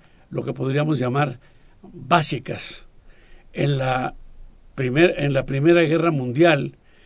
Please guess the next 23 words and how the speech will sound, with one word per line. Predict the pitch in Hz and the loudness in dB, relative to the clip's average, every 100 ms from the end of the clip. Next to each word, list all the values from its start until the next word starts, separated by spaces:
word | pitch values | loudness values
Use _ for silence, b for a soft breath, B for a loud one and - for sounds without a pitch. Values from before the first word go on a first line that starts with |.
| b b _ | b b _
la | 135 135 131 | -2 0 0
idea | 127 147 160 165 139 b b b | 2 4 4 4 -2 b b b
de | 135 123 120 | -8 -2 -2
que, | - 147 143 139 120 b b - - - 170 - | -2 -2 0 0 -2 b b -20 -20 -16 -14 -10
ahí | - 127 | -6 -2
hay | 143 139 | 0 0
una | 151 139 | -2 -2
contradicción, | 135 117 120 113 160 151 | -6 -4 -4 -2 -4 -4
por | 151 | -4
ejemplo, | 139 123 175 151 117 b b b b - | -4 -2 -4 -6 -12 b b b b -4
de | 147 | -2
que | 135 | 0
vamos | 135 165 151 | 0 0 0
a | 135 | -4
hacer, | 113 156 151 135 b b b b | 2 2 2 -4 b b b b
eh, | - 147 151 - | -4 0 0 -4
la | 143 143 135 | 0 0 4
guerra | 165 170 156 151 - b b b _ | 6 6 4 -2 -8 b b b _
para | 143 131 | 0 2
terminar | 147 127 131 143 147 | -2 -2 0 0 0
todas | - 160 135 | 0 0 0
las | 123 | -2
guerras. | 131 175 147 110 - | 2 2 0 -8 -16